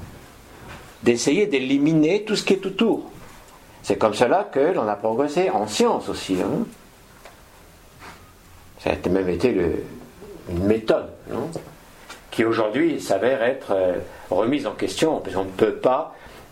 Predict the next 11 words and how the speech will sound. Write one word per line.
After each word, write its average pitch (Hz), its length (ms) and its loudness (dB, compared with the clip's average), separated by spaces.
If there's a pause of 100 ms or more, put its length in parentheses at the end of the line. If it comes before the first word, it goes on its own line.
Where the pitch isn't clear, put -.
(120)
euh, - 60 -8 (480)
dégager, 123 760 2
extraire 135 800 0 (340)
l'observateur 131 1120 0
de 113 100 -2
ce - 140 -2
qu'il 113 220 -2
observe. 90 420 0 (1120)
Hein, - 100 -6 (160)
le 98 120 0
scientifique - 800 0